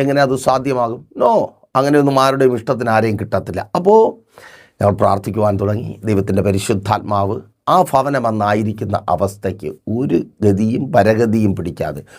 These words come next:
ഒന്നുമില്ലാത്തവരല്ല കേട്ടോ, നല്ല ഫാമിലിയിൽ ജനിച്ച് വളർത്തപ്പെട്ട കുടുംബം, സഹോദരനും സഹോദരിയും രണ്ടുപേരും നല്ല ഫാമിലിയിൽ, നല്ല ബാക്ക്ഗ്രൗണ്ട് ഉണ്ട്,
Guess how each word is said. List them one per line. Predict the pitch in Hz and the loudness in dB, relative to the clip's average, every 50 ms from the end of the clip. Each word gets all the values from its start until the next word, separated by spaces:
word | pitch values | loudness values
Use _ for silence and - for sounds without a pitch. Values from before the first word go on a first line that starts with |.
| - - 104 | -6 -2 0
ഒന്നുമില്ലാത്തവരല്ല | 113 123 131 131 120 110 110 117 117 - - 117 101 95 87 85 82 85 | 2 4 4 4 4 4 4 4 4 4 0 -2 -4 -4 -4 -6 -6 -8
കേട്ടോ, | 85 71 80 78 73 82 80 | -8 -8 -10 -10 -10 -10 -8
നല്ല | 76 82 90 98 101 107 110 113 110 107 - | -6 -4 -2 0 0 0 0 -2 -2 -2 0
ഫാമിലിയിൽ | 107 101 101 101 104 104 101 101 95 - - - | 4 4 4 4 4 4 4 4 2 2 -2 -8
ജനിച്ച് | 101 78 80 78 - - - - - - _ _ - - - _ - - | -10 -10 -10 -8 -4 -4 -4 -4 -4 -8 _ _ -20 -20 -20 _ -2 0
വളർത്തപ്പെട്ട | 92 95 98 101 - - 104 - - 104 - - 92 - | 2 2 2 0 -2 -6 -6 -4 -4 -8 -6 -6 -6 -4
കുടുംബം, | 101 101 107 104 101 98 95 - - - _ _ _ _ _ - - | -2 -2 0 0 0 0 -2 -4 -10 -20 _ _ _ _ _ -10 -6
സഹോദരനും | 107 98 87 101 110 101 98 101 107 107 101 95 104 | -4 -4 -2 0 0 0 0 0 0 0 -2 -2 -2
സഹോദരിയും | 101 98 101 101 95 92 85 82 87 92 | -2 0 0 0 0 -2 -4 -4 -2 0
രണ്ടുപേരും | 104 113 135 147 151 156 143 135 117 107 104 101 104 - - - - - 78 73 | 0 2 2 0 0 0 0 0 0 -2 -2 -6 -8 -16 -20 -20 -16 -10 -6 -2
നല്ല | 92 113 127 135 143 127 - - | -2 0 2 2 2 2 0 -2
ഫാമിലിയിൽ, | 113 110 110 113 110 104 92 85 104 - _ _ _ _ _ _ - - - 90 | -4 -4 -2 -2 -2 -4 -4 -6 -8 -16 _ _ _ _ _ _ -12 -6 -2 0
നല്ല | 98 120 139 151 151 143 - - _ _ _ - _ _ _ _ _ - 82 85 | 2 4 4 4 2 2 -2 -6 _ _ _ -20 _ _ _ _ _ -10 -4 0
ബാക്ക്ഗ്രൗണ്ട് | 92 98 110 120 117 123 131 127 123 107 104 | 2 2 2 2 2 2 4 4 2 0 -4
ഉണ്ട്, | 90 95 | -6 -8